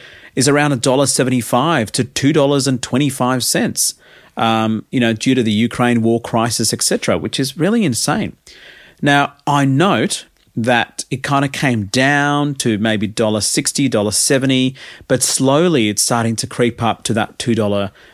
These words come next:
uh, mark again, which, you know, the whole point of it was for fuel prices to be more affordable to people because of the twenty-two cent fuel excise discount, which the government sort of announced during their budget.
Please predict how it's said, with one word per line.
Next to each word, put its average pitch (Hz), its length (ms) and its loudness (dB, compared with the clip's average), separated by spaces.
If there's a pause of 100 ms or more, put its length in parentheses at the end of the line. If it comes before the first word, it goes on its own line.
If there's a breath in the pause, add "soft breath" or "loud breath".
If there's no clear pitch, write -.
(100)
uh, 98 180 -2
mark 104 380 -2
again, 98 440 -2 (120)
which, - 500 -4 (220)
you 131 80 0
know, 110 100 2
the 101 80 0
whole 196 260 0
point 143 360 0
of 110 80 0
it - 120 -2
was 110 320 -2 (640 loud breath)
for 117 140 -2
fuel 139 180 2
prices 120 400 0
to - 100 -4
be 110 100 0
more 104 180 0
affordable 120 560 0
to - 80 -8
people 101 340 -2
because 123 460 -2
of 135 80 0
the 123 60 -4
twenty-two 120 500 0
cent 107 240 -2
fuel 110 200 0
excise 101 360 -2
discount, 120 520 -2 (440 loud breath)
which 110 280 -2
the 110 120 0
government 107 520 -2
sort 110 160 0
of 101 60 -2
announced 104 420 -2
during 104 200 -2
their 95 100 -4
budget. 107 480 -4